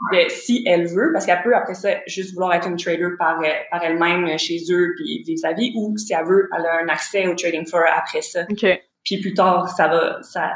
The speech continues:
Speaker 1: ça donne aussi un accès à trader de l'argent. Fait que, tu sais, il y en a qui ont pas nécessairement l'argent pour commencer à trader puis vivre de ça, parce qu'ils vont trader peut-être, peut-être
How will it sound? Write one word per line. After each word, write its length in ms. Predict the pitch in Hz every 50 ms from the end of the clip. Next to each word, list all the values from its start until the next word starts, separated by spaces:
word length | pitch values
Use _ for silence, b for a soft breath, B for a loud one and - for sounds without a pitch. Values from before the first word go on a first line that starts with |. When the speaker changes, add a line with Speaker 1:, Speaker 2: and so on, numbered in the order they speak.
| - -
Speaker 1:
ça 180 | - - 180
donne 200 | 175 175 180 180
aussi 180 | 175 175 180 208
un 160 | 190 180 180
accès 400 | 165 156 - - - - 185 185
à 160 | 185 - 175
trader 340 | 175 175 - 180 170 175 180
de 60 | 170
l'argent. 280 | 170 165 175 170 180 175 175
Fait 140 | - 170 -
que, 80 | -
tu 40 | -
sais, 80 | - 190
il 40 |
y 40 | 175
en 80 | 165 170
a 80 | 170
qui 100 | 180 185 185
ont 80 | 175
pas 100 | 175 -
nécessairement 320 | 185 185 185 175 185 185 185
l'argent 320 | 180 170 180 196 196 196
pour 100 | 185 180
commencer 560 | - 175 170 170 175 175 - 208 208 208 - _ _ -
à 80 | 180 170
trader 320 | - 175 170 175 220 220 220
puis 140 | 196 180
vivre 320 | 170 185 214 214 214 - 185
de 40 | 180
ça, 200 | - - 254 -
parce 300 | - - - _ _ -
qu'ils 120 | - 202
vont 140 | 185 190 180
trader 300 | 175 - 196 175 175 202 196
peut-être, 300 | 202 175 175 190 160 -
peut-être 260 | - 175 185 190 190